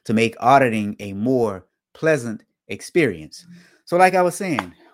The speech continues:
when I was at this conference, the presentation went over real well.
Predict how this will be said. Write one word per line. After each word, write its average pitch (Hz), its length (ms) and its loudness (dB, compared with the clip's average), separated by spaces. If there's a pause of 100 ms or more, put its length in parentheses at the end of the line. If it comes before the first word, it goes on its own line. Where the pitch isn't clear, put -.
when 165 140 -2
I 180 60 4
was 180 120 0
at 170 160 -2
this 156 140 -10
conference, 170 480 -6 (300)
the - 60 -18
presentation 185 580 0
went 180 120 -2
over 156 220 0
real 170 420 -2
well. 160 480 -4